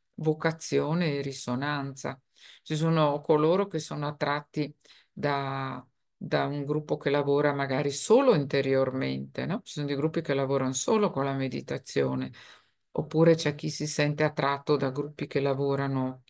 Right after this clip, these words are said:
all'esterno, nel mondo delle forme, e chi si sente attratti da, da entrambi i gruppi, per cui fa un po' l'uno, un po' l'altro, eh, oppure gruppi che fanno una, sia una cosa che l'altra. Sono tanti gruppi che lavorano interiormente e poi si caricano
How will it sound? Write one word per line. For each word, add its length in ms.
all'esterno, 880
nel 180
mondo 320
delle 240
forme, 640
e 140
chi 120
si 140
sente 300
attratti 480
da, 340
da 320
entrambi 520
i 60
gruppi, 380
per 160
cui 160
fa 180
un 140
po' 140
l'uno, 340
un 100
po' 160
l'altro, 760
eh, 400
oppure 420
gruppi 360
che 180
fanno 380
una, 260
sia 320
una 200
cosa 400
che 140
l'altra. 540
Sono 180
tanti 340
gruppi 300
che 120
lavorano 440
interiormente 840
e 40
poi 220
si 200
caricano 720